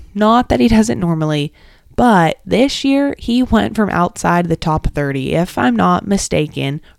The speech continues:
around June or so, to now being number nineteen on the head side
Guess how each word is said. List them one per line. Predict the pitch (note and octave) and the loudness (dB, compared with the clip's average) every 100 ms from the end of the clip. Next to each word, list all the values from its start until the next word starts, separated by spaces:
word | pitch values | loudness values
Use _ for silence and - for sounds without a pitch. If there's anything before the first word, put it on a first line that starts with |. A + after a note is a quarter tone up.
| - | -4
around | F3 F3 E3 | 0 0 0
June | E3 E3 | 0 0
or | D3 C#3+ | -2 -4
so, | - C#3 C#3 D3 _ _ - | -4 -2 -2 -6 _ _ -6
to | - | -2
now | F#3+ F#3 G3+ | 2 2 2
being | F#3+ F3+ F3 E3+ | 2 0 0 0
number | E3 D#3+ E3 | 0 0 2
nineteen | G3 E3 D#3+ - D3+ C#3+ | 2 0 -2 -4 -4 -4
on | C#3 | -4
the | C3 | -6
head | G#2 - | -6 -6
side | - A1 - | -6 -6 -6